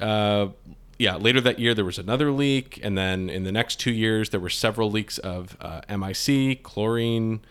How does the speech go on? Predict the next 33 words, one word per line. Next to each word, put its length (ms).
phosgene, 840
y-, 260
various 480
toxic 420
chemicals 540
that 160
were 80
at 140
this 120
plant. 300
It 100
seemed 280
like 180
if 140
they 200
had 280
a 60
chemical 440
on 160
site, 380
it 140
leaked 320
at 240
one 180
point 260
or 60
another. 300
And 260
not 180
only 240
leaked, 440
but 100
exposed 840